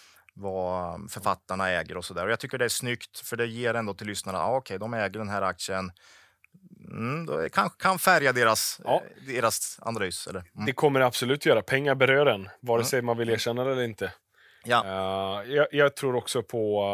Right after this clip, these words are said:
Speaker 2: eh, transparensen där.
Speaker 1: Ja. Mycket
Speaker 2: Men,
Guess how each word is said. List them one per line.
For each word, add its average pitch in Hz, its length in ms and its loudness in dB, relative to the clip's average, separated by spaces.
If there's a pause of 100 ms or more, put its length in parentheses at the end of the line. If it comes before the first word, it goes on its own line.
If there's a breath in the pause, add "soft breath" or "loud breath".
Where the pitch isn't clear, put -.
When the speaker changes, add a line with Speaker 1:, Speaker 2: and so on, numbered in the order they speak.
(180)
Speaker 2:
eh, 101 60 -10
transparensen 101 640 -4
där. 95 80 -6
Speaker 1:
Ja. 110 160 2 (560)
Mycket 107 480 -8
Speaker 2:
Men, 143 220 4